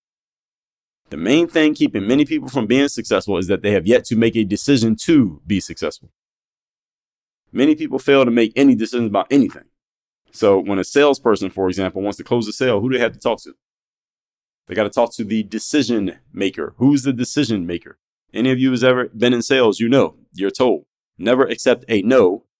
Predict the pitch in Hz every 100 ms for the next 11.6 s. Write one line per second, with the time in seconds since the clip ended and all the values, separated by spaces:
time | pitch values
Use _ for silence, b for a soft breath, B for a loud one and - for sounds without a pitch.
0 | _ _ _ 101 - 113 110 107 110 95
1 | 92 110 120 - - 131 104 107 98 -
2 | 113 101 104 120 104 - 95 120 101 95
3 | 98 _ _ _ _ 107 120 135 123 131
4 | 127 - 113 113 101 110 113 104 - 127
5 | 110 104 107 - 117 113 98 123 113 -
6 | 104 107 - _ _ - 110 104 117 101
7 | - 135 76 92 101 95 117 131 139 131
8 | 156 107 85 87 - _ _ _ - 117
9 | 131 123 123 113 135 123 120 127 120 147
10 | 147 117 110 117 127 123 120 113 117 107
11 | 110 117 110 - 104 101